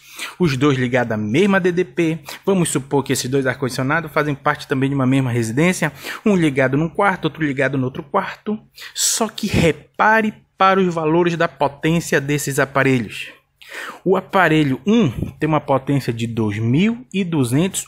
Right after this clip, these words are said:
watts. O aparelho dois tem uma potência de mil e cem watts.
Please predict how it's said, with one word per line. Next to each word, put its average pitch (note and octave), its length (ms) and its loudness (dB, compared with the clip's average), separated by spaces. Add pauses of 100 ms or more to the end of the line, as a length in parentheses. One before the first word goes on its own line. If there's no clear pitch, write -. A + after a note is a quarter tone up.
watts. C#3+ 720 2 (600)
O D#3+ 160 4
aparelho C#3+ 560 2
dois D#3+ 540 2 (180)
tem D#3+ 80 0
uma D3+ 140 0
potência C3+ 500 -2
de A2+ 160 -4
mil A3+ 600 2
e F#3 100 2
cem F#3+ 380 2 (200)
watts. B2+ 840 0